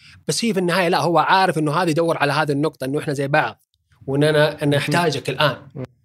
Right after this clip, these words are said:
Speaker 1: بس هي النقطة بالعكس، هي عكسية. أنت إنه ترى أنت فقط، أنا أحتاجك فقط كأداة
Speaker 2: إيه.
Speaker 1: أسوي لك إياه. فهي النقطة المؤدية إلى فكرة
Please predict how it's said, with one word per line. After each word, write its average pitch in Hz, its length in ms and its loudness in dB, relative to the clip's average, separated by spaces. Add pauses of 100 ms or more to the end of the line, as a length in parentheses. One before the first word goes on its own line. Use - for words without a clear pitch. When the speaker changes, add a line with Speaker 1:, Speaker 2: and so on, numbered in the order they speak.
(180)
Speaker 1:
بس 147 280 -4
هي 202 100 0
النقطة 196 380 0
بالعكس، 165 560 0
هي 143 80 -2
عكسية. 151 560 -2
أنت 170 220 -6
إنه 160 400 -4 (240)
ترى 160 260 0
أنت 180 160 -2
فقط، 151 420 -4
أنا 151 80 -4
أحتاجك 165 320 -2
فقط 165 260 -6
كأداة 147 400 -2
Speaker 2:
إيه. 135 60 -4
Speaker 1:
أسوي 143 260 -2
لك 143 160 -6
إياه. 143 300 -2 (260)
فهي 175 200 -2
النقطة 196 340 -2
المؤدية 156 800 -4 (480)
إلى 143 160 0
فكرة 165 400 -4